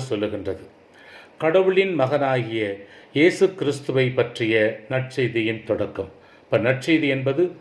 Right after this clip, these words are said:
இயேசு கிறிஸ்துவை பற்றியது, அன்பிற்குரியவர்களே. இத்தனை வருடம் அமைதியாயிருந்தவர், காலம் நிறைவேறியதால்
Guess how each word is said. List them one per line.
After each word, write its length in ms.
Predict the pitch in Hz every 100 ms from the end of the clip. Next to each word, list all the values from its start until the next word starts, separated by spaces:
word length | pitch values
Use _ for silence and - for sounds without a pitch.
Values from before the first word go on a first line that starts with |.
| - _
இயேசு 420 | 127 156 156 165
கிறிஸ்துவை 520 | - 156 160 151 143
பற்றியது, 680 | 135 127 127 120 110 104 110 127
அன்பிற்குரியவர்களே. 880 | 127 113 110 104 107 101 98 92 - _ _ _ _ _ - - - - - _ _ _ _ _ _
இத்தனை 480 | 147 156 - 147 139
வருடம் 420 | 156 165 175 -
அமைதியாயிருந்தவர், 1120 | 113 131 160 147 131 123 110 113 107 151 - - - _ _ _
காலம் 540 | 131 151 170 165 160 160 98
நிறைவேறியதால் 880 | 107 135 151 120 113 107 101 101 92